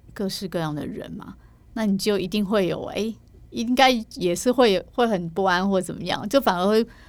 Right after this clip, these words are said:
push 自己在一直去学习。那我觉得一方面也是会觉得说，哇，这个学无止境，这样好像蛮，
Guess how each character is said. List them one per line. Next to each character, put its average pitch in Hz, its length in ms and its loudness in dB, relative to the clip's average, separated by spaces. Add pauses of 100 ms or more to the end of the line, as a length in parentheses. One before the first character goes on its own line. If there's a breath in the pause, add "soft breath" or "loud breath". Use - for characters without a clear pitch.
(160 loud breath)
push 220 300 -2
自 226 180 -2
己 165 240 -6
在 185 180 2
一 226 160 -4
直 180 160 -8
去 180 500 -4
学 - 280 -4
习。 - 400 -2 (140)
那 269 160 6
我 185 100 0
觉 190 180 -2
得 208 80 -2 (640 soft breath)
一 302 80 -4
方 294 200 6
面 262 240 4
也 185 100 4
是 269 180 4
会 285 140 6
觉 220 140 4
得 214 60 2
说， 214 120 -2
哇， 254 300 -4
这 233 160 -10
个 233 120 -4
学 202 220 -2
无 202 140 -2
止 170 240 -10
境， 180 340 -4
这 180 80 -4
样 156 100 -4
好 160 120 -8
像 185 140 -2
蛮， 180 240 -4